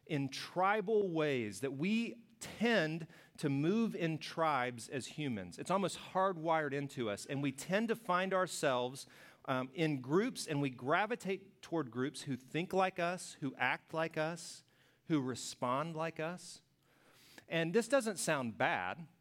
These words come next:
that we move to like-minded people, that we circle ourselves with like-minded people. But what it begins to do is it creates some of this us versus them mentality.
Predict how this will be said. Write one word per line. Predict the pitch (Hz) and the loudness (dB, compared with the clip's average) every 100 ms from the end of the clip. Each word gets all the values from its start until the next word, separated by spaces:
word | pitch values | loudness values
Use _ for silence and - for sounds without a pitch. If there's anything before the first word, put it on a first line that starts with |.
| _ _ _ _ _ - 156 | _ _ _ _ _ -8 -2
that | 165 | 0
we | 151 | 0
move | 143 156 156 | 2 2 0
to | 139 | 0
like-minded | 123 139 127 135 135 120 - | 2 0 0 -2 -2 -4 -6
people, | - 110 170 | -6 -4 -4
that | 160 135 | -4 -4
we | 127 | -4
circle | - 160 156 143 | -2 -2 0 0
ourselves | 131 - 131 139 127 | 0 0 -2 -2 -6
with | 120 | -2
like-minded | 123 120 117 113 101 | -2 0 -2 -4 -4
people. | - 127 - 85 _ _ _ _ _ - _ - 107 - | -8 -10 -10 -16 _ _ _ _ _ -20 _ -20 -10 0
But | 240 202 113 - - - _ _ _ _ _ _ _ _ _ 147 | 2 4 2 -6 -16 -18 _ _ _ _ _ _ _ _ _ -2
what | 160 | -2
it | 156 | 0
begins | 139 120 165 196 - | -4 0 0 0 -4
to | - | -6
do | 135 143 147 135 | -4 0 0 0
is | 143 113 | -2 -4
it | 131 - | -6 -10
creates | - 131 127 151 190 127 - - - - _ _ | -8 -4 -2 0 0 -2 -6 -12 -16 -20 _ _
some | - 165 | -4 0
of | 151 131 | 0 0
this | 123 - - | -2 -4 -2
us | 151 165 - - 120 123 | 0 0 -2 -10 -6 -2
versus | 143 - 135 110 113 | -2 -2 -4 -4 0
them | 131 127 127 113 | 0 2 -2 -6
mentality. | 120 113 110 107 95 90 92 98 | -4 -2 -2 -4 -4 -6 -12 -16